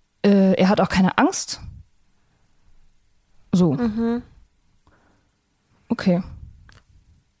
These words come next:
Speaker 2: Okay.
Speaker 1: Ja.
Speaker 2: Und wie ging's dir damit in der Situation oder danach?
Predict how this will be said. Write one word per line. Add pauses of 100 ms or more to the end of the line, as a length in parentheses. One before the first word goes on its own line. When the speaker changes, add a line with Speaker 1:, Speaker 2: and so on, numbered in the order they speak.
(100)
Speaker 2:
Okay. (760)
Speaker 1:
Ja. (760)
Speaker 2:
Und (760)
wie
ging's
dir
damit (240)
in
der
Situation
oder
danach?